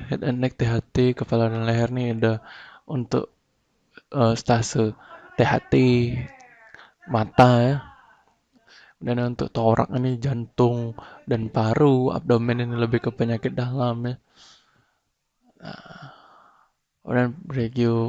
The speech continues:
untuk pubis ini ialah bagian objin ya. Kemudian ekstremitas lebih ke ortopedi dan bedah ya. Dan kulit, kalau kulit itu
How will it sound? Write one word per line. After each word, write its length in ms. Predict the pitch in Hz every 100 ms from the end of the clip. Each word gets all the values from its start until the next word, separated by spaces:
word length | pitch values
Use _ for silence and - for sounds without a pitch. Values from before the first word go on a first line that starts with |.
| 185
untuk 400 | 123 113 - - _
pubis 400 | - 120 127 113 135
ini 240 | 117 127 - - - - _ _ _ _ _ _ _ 320 320 381 _ _ _ _ _ _ _
ialah 720 | - 123 110 110 110 110 110 -
bagian 400 | 113 107 113 123
objin 400 | - 135 113 107
ya. 240 | 117 - _ _ _ - - -
Kemudian 320 | 123 123 -
ekstremitas 560 | - - 117 131 127
lebih 240 | 123 117 120
ke 200 | - 123 123 - -
ortopedi 720 | 117 - 120 123 113 120 117
dan 160 | 110
bedah 400 | 107 107 107 -
ya. 160 | - 226 - _ _ _ _ _ _ _ _ _ _ _ _ _ - - _ -
Dan 240 | 117 110
kulit, 320 | 131 139 185 _ _ _ _
kalau 240 | - 117 117
kulit 320 | 123 131 -
itu 400 | 123 - 139